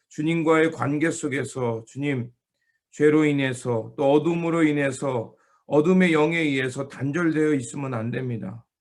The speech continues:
주님, 이 문제를 우리 안에서 걷어내 주셔서 늘 주님과 연결되어 살아가는 삶이 되게 하여 주시고 또 주님의 음성에,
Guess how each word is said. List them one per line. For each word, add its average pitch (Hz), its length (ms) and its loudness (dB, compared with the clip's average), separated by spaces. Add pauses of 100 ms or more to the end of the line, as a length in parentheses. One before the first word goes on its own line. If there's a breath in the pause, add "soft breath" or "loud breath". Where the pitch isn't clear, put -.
(240)
주님, 127 240 -6
이 135 200 0
문제를 135 600 -2
우리 135 180 0
안에서 131 520 -2
걷어내 123 480 -4
주셔서 131 640 -6 (540)
늘 185 260 6
주님과 175 640 2
연결되어 160 640 2
살아가는 151 420 -2
삶이 143 380 -6
되게 123 220 -2
하여 117 260 -2
주시고 - 580 -16 (100)
또 127 140 -8
주님의 147 600 -2 (300 soft breath)
음성에, 151 680 -2